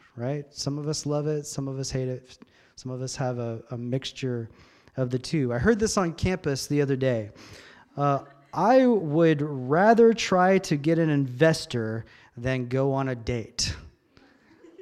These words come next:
Right? It's, they're, they're kinda same difference, right? Uh, uh, you know? <laughs> Oh, McCombs. Uh, <laughs> what are we doing?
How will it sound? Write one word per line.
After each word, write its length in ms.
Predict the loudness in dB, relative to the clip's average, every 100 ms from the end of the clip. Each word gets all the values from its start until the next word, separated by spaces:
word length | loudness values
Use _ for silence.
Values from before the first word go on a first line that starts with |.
| -20 -16
Right? 320 | -12 -12 -12 -16 -20 -20 _ _ _ _ _ _ _ _ _ _ -10
It's, 200 | -8 -10 -10
they're, 140 | -10
they're 160 | -8 -8
kinda 300 | -6 -4 -2
same 280 | 0 2 4
difference, 480 | 2 2 -6 -4 0
right? 260 | 0 0 -6 -20 _ _ _ _ _ -12
Uh, 180 | -10 -12 -18 _ -20 _ _ _ _ _ -12
uh, 380 | -8 -8 -8 -10 -14 -16 -16 -18 -20 _ _ -20 _ _
you 100 | -8
know? 200 | -4 -4 -4
<laughs> 40 | -8 -12 -18 -20 -20 -20 -20 _ -18 -8
Oh, 360 | -4 -2 -2 -2
McCombs. 880 | -4 -6 -8 -8 -8 -10 -12 -14 -16 -18 -20 -20 -20 -12
Uh, 460 | -2 0 2 2 0 -6 -14 -20 -20 -20 -20 -20 -20 -14 -8
<laughs> 60 | -8 -10 -20 _ _ _ _ -20 -20 -20 -20 -10
what 160 | -6
are 40 | -6
we 200 | -6 -8
doing? 480 | -8 -10 -8 -8